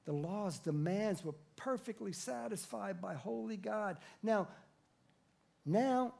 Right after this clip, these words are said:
and ever since, anyone who puts their faith and trust in Jesus, the law's demands are met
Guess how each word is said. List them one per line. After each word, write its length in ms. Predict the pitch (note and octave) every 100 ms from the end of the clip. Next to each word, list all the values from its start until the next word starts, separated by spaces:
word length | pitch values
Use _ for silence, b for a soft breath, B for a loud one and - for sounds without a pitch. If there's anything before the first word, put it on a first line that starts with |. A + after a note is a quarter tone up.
| -
and 100 | D#3+ - _ _ -
ever 240 | G3+ G3+
since, 440 | F3+ - C#4 B3+ -
anyone 420 | A#3+ C#4+ C4+ A#3 G3+
who 80 |
puts 320 | - - B3 -
their 140 | G3+
faith 440 | - D4 B3+ -
and 120 | A#3 E3
trust 380 | A3+ G#3 F3+
in 140 | A3+ E3+
Jesus, 640 | A3+ C4+ A#3+ F3+ D#3 - B B -
the 60 |
law's 400 | F3 F#3+ G3+ G3
demands 560 | - F#3+ F3+ F#3+ G3+ F#3+ E3
are 100 | D#3+
met 400 | E3+ G3 C4